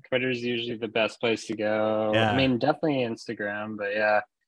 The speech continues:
Speaker 2: At
Speaker 1: On my
Speaker 2: Exulo.
Speaker 1: Instagram and Twitter. Yeah. Yeah, that's the place to go to any updates,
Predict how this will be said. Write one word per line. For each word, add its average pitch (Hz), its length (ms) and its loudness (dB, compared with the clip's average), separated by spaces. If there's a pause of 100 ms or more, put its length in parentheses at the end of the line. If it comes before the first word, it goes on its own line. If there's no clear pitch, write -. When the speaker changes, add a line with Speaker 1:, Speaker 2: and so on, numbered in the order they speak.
(880)
Speaker 2:
At 120 180 0
Speaker 1:
On 143 80 6
my 147 140 10
Speaker 2:
Exulo. 143 120 8
Speaker 1:
Instagram 139 380 6
and 127 160 4
Twitter. 110 200 0 (380)
Yeah. 123 260 4 (400)
Yeah, 127 380 2
that's 127 220 0
the 135 60 -8
place 127 240 -2
to 123 80 -8
go 120 180 0
to 113 120 -2
any 120 260 -2
updates, 110 540 -4